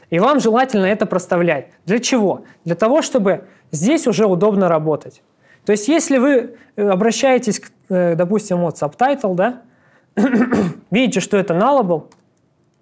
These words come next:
здесь сразу в Kotlin вам будут, а, компилятор говорить, вам будет компилятор говорить, что это ошибка. Здесь нужно сделать либо безопасный вызов,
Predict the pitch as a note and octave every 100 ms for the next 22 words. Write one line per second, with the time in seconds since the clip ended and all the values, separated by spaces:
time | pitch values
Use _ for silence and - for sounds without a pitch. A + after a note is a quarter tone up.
0 | _ _ _ _ _ D#3+ G3 C#4 C4+ C#4
1 | B3 - D4 D4 A3+ E3+ - - - F3
2 | C4 A3+ B3 G#3 - - - - E3+ E3
3 | E3 F3 F#3 A3+ C4 F#3+ F3+ G3 A#3+ A#3+
4 | E3+ G#3+ G#3+ G3+ F#3+ G3 G#3+ E3+ F3+ C4
5 | - G#3 D#3 - C3 - - _ _ D3
6 | B3+ A3 F#3 E3+ F#3 E3 C#3+ F3+ E3+ D#3
7 | D#3 D#3+ D#3 D3+ C3+ A#2 _ _ _ _
8 | _ G#3 C#4+ C#4